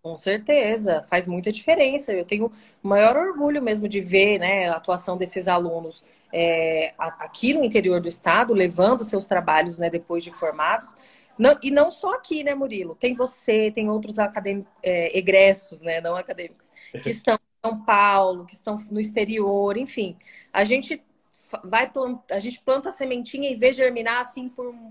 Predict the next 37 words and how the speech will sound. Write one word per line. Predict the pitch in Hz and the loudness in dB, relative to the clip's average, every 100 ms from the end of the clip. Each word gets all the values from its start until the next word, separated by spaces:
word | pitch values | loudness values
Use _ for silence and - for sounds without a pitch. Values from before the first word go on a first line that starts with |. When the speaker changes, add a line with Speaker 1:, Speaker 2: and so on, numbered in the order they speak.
| 214 | -12
Speaker 1:
por | 240 | -10
muitos | 233 262 302 277 | -8 -8 -8 -4
lugares. | 262 185 170 | 4 4 4
E | 202 | 0
a | 214 | -4
gente | 220 - | -6 -12
fica | - 269 | -6 -6
muito | 254 - | -6 -2
feliz | 285 302 240 | -2 -2 -8
e | 214 | -6
deseja | 196 226 214 214 | -2 -2 0 -2
muito | 254 240 | -4 -6
sucesso, | - - 294 208 180 196 | -14 -6 0 0 0 -4
né, | 185 196 | -4 -4
pra | 196 | -4
todos | 175 - 175 175 | -6 -8 -10 -8
vocês. | 180 - 170 147 - _ _ _ _ _ - | -12 -6 -6 -6 -16 _ _ _ _ _ -10
Speaker 2:
Ai, | 110 107 110 | -4 0 4
amo. | 110 104 107 - _ _ | 4 2 -6 -14 _ _
E | 139 | -8
quando | 139 156 156 | 4 4 6
a | 170 | 2
gente | 147 143 - | 2 -6 -6
fala | - - 113 107 | -6 2 4 4
sobre | 104 - 110 104 110 110 110 | 2 2 2 2 -4 2 4
a, | 104 101 101 92 - | 4 2 -2 -6 -8
a, | 107 101 101 98 _ - 151 151 _ _ _ _ | -6 -4 -6 -10 _ -20 -18 -18 _ _ _ _
o | 135 | -10
suporte | 135 202 135 127 127 | -6 2 6 6 4
que | - | -8
vocês | 117 113 - 143 143 | -4 -4 2 0 4
dão | 127 127 | 6 6
pra | 127 113 | 2 -2
nós | 110 117 117 | 0 0 0
enquanto | 110 107 110 110 | -6 -6 -6 -6
aluno | 107 113 110 107 | -8 -8 -16 -10
na, | 110 113 | -8 -8